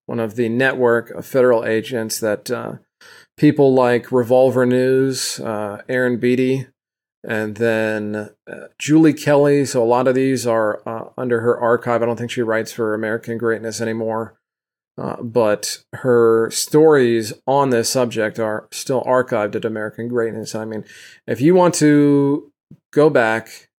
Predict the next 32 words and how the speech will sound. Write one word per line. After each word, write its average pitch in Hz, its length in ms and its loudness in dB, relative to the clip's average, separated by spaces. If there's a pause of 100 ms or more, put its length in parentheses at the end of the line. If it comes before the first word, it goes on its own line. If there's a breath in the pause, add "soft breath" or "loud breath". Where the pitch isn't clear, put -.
(120)
and 120 200 -6
read 117 360 -4
some 110 340 -8
actual 131 580 -2
history 107 640 -4 (480)
of 98 320 -6
what 123 340 0
is 107 180 -6
being 123 260 -2
done 107 380 -2 (340)
to 131 200 0
the 120 80 -2
January 123 420 0
sixers, 113 680 -4 (120)
of 104 160 -8
how 123 180 -2
these 127 180 0
people 123 240 -2
are 120 80 4
being 101 220 -4
treated. 131 640 0 (280 loud breath)
I - 80 -8
mean, 113 200 -4
there 113 80 -2
was 113 160 -4
a 123 60 -4
gentleman, 131 760 0 (300)
uh, 110 200 -6
in, 107 400 -10 (240)
in 113 200 -8
New 110 100 -6
Jersey, 127 920 2